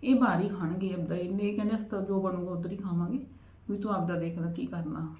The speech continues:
ਤੇ ਮੇਰੇ ਕੋਲ ਸਬਜ਼ੀਆਂ ਪਈਆਂ ਨੇ, ਫਿਰ ਮੈਂ ਸਬਜ਼ੀ ਕੁਛ ਨਹੀਂ ਬਣਾਉਣੀ ਸੀ। ਤੇ ਨਾ ਮੇਰਾ ਅੱਜ ਡਸਟਿੰਗ ਨੂੰ ਦਿਲ ਕਰ ਰਿਹਾ, ਕੁਛ ਕੰਮ ਕਰਨ ਨੂੰ ਦਿਲ ਨਹੀਂ ਕਰ ਰਿਹਾ, ਪਤਾ ਨਹੀਂ ਲੇਜ਼ੀਪਨ ਜਿਹਾ ਆਇਆ ਪਿਆ ਬੜਾ ਜ਼ਿਆਦਾ। ਕੱਪੜੇ ਧੋਣ ਵਾਲੇ ਪਏ ਸੀ ਪਰ ਬਹੁਤ ਜ਼ਿਆਦਾ ਨਹੀਂ ਸੀ।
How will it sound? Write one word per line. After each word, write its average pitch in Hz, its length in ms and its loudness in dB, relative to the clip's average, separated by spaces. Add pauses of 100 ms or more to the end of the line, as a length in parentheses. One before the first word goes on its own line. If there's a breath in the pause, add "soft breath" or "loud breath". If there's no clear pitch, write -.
ਤੇ 208 100 -4
ਮੇਰੇ 208 180 -2
ਕੋਲ 220 100 -2
ਸਬਜ਼ੀਆਂ 202 380 0
ਪਈਆਂ 185 200 -4
ਨੇ, 190 60 -6
ਫਿਰ 214 140 -4
ਮੈਂ 220 100 -2
ਸਬਜ਼ੀ 196 280 0
ਕੁਛ 208 220 -4
ਨਹੀਂ 226 140 2
ਬਣਾਉਣੀ 202 400 -4
ਸੀ। 196 140 -4 (800 loud breath)
ਤੇ 247 60 4
ਨਾ 240 460 6
ਮੇਰਾ 254 200 10
ਅੱਜ 247 120 8
ਡਸਟਿੰਗ 196 420 2
ਨੂੰ 208 100 0
ਦਿਲ 185 180 2
ਕਰ 185 160 -4
ਰਿਹਾ, 208 120 -2
ਕੁਛ 233 220 -4
ਕੰਮ 220 300 0
ਕਰਨ 220 160 2
ਨੂੰ 233 120 2
ਦਿਲ 202 180 4
ਨਹੀਂ 294 120 4
ਕਰ 349 80 -2
ਰਿਹਾ, 349 100 0
ਪਤਾ 320 160 0
ਨਹੀਂ 277 160 10
ਲੇਜ਼ੀਪਨ 226 500 4
ਜਿਹਾ 220 140 0
ਆਇਆ 185 180 0
ਪਿਆ 170 120 -2
ਬੜਾ 170 200 -2
ਜ਼ਿਆਦਾ। 175 220 -4
ਕੱਪੜੇ 214 420 -2
ਧੋਣ 262 180 6
ਵਾਲੇ 240 160 4
ਪਏ 175 220 2
ਸੀ 196 120 0
ਪਰ 226 160 -2
ਬਹੁਤ 185 300 0
ਜ਼ਿਆਦਾ 190 260 0
ਨਹੀਂ 202 120 -2
ਸੀ। 226 280 -2